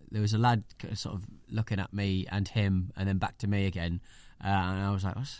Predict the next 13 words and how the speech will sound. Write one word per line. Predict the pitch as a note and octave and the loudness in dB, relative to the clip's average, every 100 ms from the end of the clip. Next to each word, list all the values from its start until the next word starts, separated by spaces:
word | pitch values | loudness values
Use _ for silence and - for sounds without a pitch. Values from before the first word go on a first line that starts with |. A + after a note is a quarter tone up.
| - | -14
going | E3+ | -8
on | E3+ | -4
here?" | F3+ B2 - - - | 0 0 -2 -16 -4
And | A#2+ B2 B2 | 2 6 6
he | A2+ C3+ | 6 6
listens | D3+ D3 B2+ | 6 6 2
to | B2 | 4
the | |
podcast, | C#3+ C#3+ F#2 E2+ - | 4 4 0 -2 -2
and | |
he | G2 | 0
was | G#2+ G#2 | 2 2
like, | A2+ G#2+ | 2 0